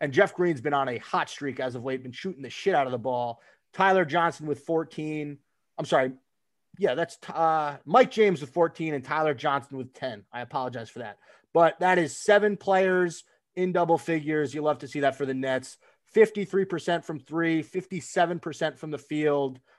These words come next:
Um, they handled the Cavs team that, that just wasn't it this year. But I would not be doing, uh, the Nets a service if I didn't mention that they did a great, um,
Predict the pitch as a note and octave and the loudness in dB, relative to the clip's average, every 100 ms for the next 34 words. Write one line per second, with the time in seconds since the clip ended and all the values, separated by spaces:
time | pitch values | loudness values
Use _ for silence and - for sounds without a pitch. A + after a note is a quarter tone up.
0 | _ C3 C#3+ C#3 C3+ C3 E3+ D#3 D#3 D3+ | _ -2 0 0 -2 -2 0 2 0 0
1 | C#3+ C3+ D3+ C#3 B2+ C#3+ C3+ C3 B2+ B2 | -2 0 2 2 0 -6 -4 -4 -4 -6
2 | - A#2 - B2 - _ C3+ F#3 D3 D3 | -8 -8 -6 -10 -10 _ -4 -2 0 -2
3 | B2+ B2+ - B2+ A#2 G#2 C3 B2+ - _ | -4 -8 -8 -8 -8 -4 -2 -2 -6 _
4 | _ _ - F#3+ A3+ A3+ G#3+ E3 - _ | _ _ 0 4 8 10 10 8 -8 _
5 | _ E3+ G#3 A3 - G3+ D3+ F#3 F3+ E3+ | _ 0 2 2 2 -4 4 6 6 4
6 | D#3+ D3 _ _ _ _ - D#3+ D3+ C#3+ | -2 -8 _ _ _ _ -2 2 4 4
7 | D3 D#3+ F3 - D3 - E3 D3+ D3 B2+ | 2 2 0 0 -8 0 2 4 4 2
8 | - - _ _ _ _ _ _ _ _ | -6 -18 _ _ _ _ _ _ _ _
9 | _ - E3+ F3 D#3+ E3 E3+ E3 D#3+ D3+ | _ -6 -4 0 0 2 0 0 -4 -2
10 | D#3 D3 C#3+ C#3 C3 - C#3+ B2+ D3+ C3+ | -4 -2 0 0 -2 -2 -2 -2 -2 -4
11 | A2 B2+ B2+ E3+ F3+ - _ _ _ - | -4 -6 2 4 4 0 _ _ _ -2
12 | C#3+ C#3+ B2+ B2 A#2+ | 2 4 2 -2 -8